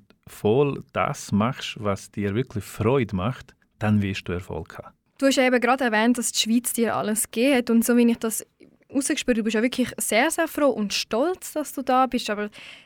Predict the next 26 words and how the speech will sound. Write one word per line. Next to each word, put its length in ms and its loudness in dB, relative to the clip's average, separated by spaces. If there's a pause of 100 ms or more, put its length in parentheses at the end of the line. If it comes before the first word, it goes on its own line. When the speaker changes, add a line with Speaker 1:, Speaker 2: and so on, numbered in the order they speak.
Speaker 2:
es 200 -8
gibt 260 -2
ja 280 2
auch 60 2
Leute 340 0
aus 260 -2 (380)
deiner 280 6
Generation, 640 2
vielleicht 300 -6
auch 100 -2
aus 120 -4
jüngeren 320 4
oder 260 2
älteren, 420 -2
ist 100 -4
ja 80 -4
gleich 320 2 (500)
von 220 -4
überall, 720 2
wo 220 -4
sie 280 -6
auch 240 2
daher 300 0
gekommen 400 -2
sind. 500 -2
Und 300 -4